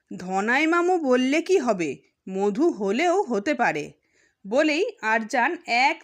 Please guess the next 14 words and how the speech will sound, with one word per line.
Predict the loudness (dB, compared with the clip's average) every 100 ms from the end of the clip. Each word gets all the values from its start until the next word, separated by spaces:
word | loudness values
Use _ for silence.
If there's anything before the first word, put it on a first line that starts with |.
| -8
থাবা | -4 0 0
কাদা | -2 -4 -2 -2
তুলে | -2 -2 -2
গোল | 0 0 0
করে | -2 -4 -2
পাকিয়ে | -2 -2 -4 -4 -2
দিয়ে | -2 -2 -6 -12 _ -20
ছুঁড়ে | -6 -2 0 0
মারল | 0 0 -2 -4
চাক | -2 -2 0
লক্ষ্য | -2 -4 -6 -14
করে। | -10 -10 -12 -18 _ _ _ _ _ _ -16
মাটির | -8 -4 -4 -2 -2 -2 _ -2
তাল | 2 2 0